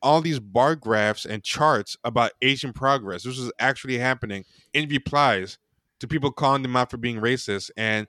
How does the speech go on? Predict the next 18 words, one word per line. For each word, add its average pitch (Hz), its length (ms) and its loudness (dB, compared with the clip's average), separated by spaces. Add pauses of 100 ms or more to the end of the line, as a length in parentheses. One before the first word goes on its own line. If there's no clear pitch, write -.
(380)
they're 143 160 2
trying 147 320 2
to 123 100 -16
do, 135 160 2
like, 120 180 0
what 110 140 0
they 127 100 0
thought 120 280 0
was 104 340 0 (360)
social 135 280 0
justice 113 360 -4
warrior 110 420 0
twelfth 110 300 -4
dimensional 104 440 -8
chess, 110 360 -4
where 104 120 0
it's 107 160 -4
like, 107 220 -2